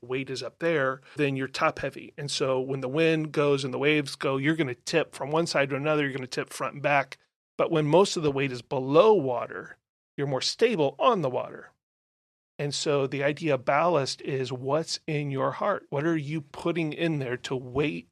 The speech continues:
your soul down so that when things get tough or when then your thoughts go in all the different directions, you're more stable?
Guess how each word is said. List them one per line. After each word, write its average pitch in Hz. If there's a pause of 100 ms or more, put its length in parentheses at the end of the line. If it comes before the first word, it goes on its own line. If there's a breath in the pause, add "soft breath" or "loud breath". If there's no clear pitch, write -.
(100)
your 131
soul 127
down 135 (340 loud breath)
so -
that 131
when 143
things 175
get -
tough 160
or 139
when 135
then 131
your 151
thoughts 151
go 151
in 139
all 143
the 143
different 147
directions, 127 (320)
you're 139
more 123
stable? -